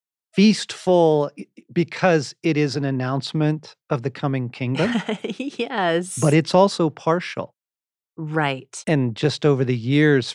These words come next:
Speaker 1: for me, ahead of time, I bless the partial.
Speaker 2: Oh, that's so important.
Speaker 1: I bless the partial. This can't possibly live up to my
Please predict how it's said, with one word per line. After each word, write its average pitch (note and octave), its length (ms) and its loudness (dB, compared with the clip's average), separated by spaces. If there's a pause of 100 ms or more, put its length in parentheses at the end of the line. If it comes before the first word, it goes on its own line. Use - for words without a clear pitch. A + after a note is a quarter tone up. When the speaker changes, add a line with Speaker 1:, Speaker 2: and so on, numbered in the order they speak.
Speaker 1:
for C3 120 -2
me, B2+ 580 2 (100)
ahead D3+ 340 2
of D3 140 0
time, B2 560 -4
I C#3 160 -2
bless C3 720 0
the C3+ 80 -4
partial. - 720 -8 (180)
Speaker 2:
Oh, C#3 200 -6
that's C3 260 -12
so B2+ 300 -8
important. A#2 640 -14 (100)
Speaker 1:
I C3 220 -2
bless C#3+ 640 0
the B2 100 -8
partial. D3 520 -4
This D#3 220 0
can't - 320 -4
possibly D3+ 640 -2
live C3 320 0
up D3 360 0
to - 140 -6
my C#3 300 -2